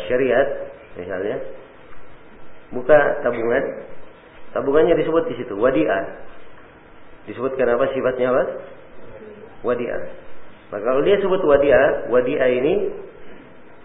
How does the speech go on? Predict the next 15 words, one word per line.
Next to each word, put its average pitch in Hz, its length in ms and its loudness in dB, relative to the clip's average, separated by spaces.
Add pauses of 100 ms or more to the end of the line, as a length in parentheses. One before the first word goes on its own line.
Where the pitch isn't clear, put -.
(180)
apa? 117 240 2 (960)
Hanya 143 280 4
sekedar 127 280 4
di 120 120 2
apa? 139 200 6 (960)
Dititip. 123 520 -6
Tidak 113 200 0
boleh 151 240 6
ada 139 200 6
pungutan 151 360 4
bayaran. 98 400 4 (680)
Itu 117 120 -6
namanya 123 320 4
wadiah. 98 360 0 (1200)
Jelas? 123 220 2